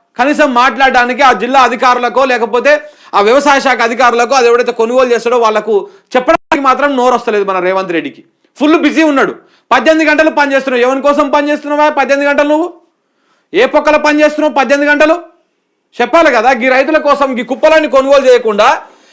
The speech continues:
ఇరవై రెండు తారీఖు నాడు తెచ్చి పో-, పోసిరంట కుప్పలు. ఈ ఒక్క దగ్గర కాదు పాపం. మొన్న నేను,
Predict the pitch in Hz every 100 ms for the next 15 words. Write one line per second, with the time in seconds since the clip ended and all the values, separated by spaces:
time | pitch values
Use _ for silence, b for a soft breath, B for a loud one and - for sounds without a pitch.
0 | b 262 302 302 294 285 277 269 269 254
1 | 247 233 285 285 - 254 277 277 254 226
2 | 226 254 247 170 196 269 302 302 277 247
3 | 262 196 - b b - 208 254 240 240
4 | 233 226 214 185